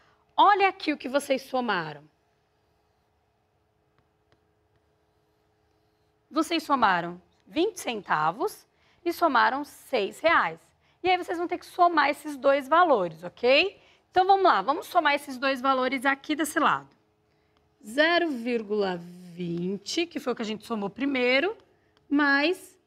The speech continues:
seis reais. Zero mais zero é igual a zero.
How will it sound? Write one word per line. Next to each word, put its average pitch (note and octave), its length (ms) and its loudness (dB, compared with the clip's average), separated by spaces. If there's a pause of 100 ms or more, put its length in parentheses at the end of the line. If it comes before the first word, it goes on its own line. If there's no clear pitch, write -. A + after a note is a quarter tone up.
(160)
seis A#3+ 800 -2
reais. - 640 -4 (1900)
Zero A3+ 360 2
mais G3+ 240 -4
zero F3+ 240 -6
é F#3 40 -4
igual F3+ 320 -6
a D4+ 140 0
zero. A3 800 -2